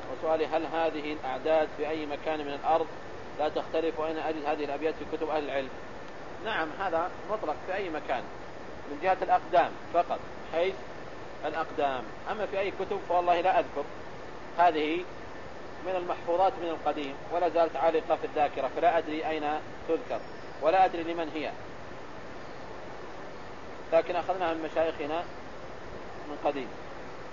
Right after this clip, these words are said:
يقول: "ذكرتم ت-، حفظكم الله أن الراتبة لا تقضى إلا سنة الفجر والوتر،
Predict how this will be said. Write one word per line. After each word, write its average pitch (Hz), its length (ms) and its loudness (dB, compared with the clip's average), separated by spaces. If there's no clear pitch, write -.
يقول: 147 260 0
"ذكرتم 175 560 4
ت-، 160 80 0
حفظكم 160 320 0
الله 175 260 4
أن 165 120 -2
الراتبة 160 600 6
لا 165 140 8
تقضى 156 460 2
إلا 160 240 0
سنة 160 180 -4
الفجر 165 360 0
والوتر، 160 400 0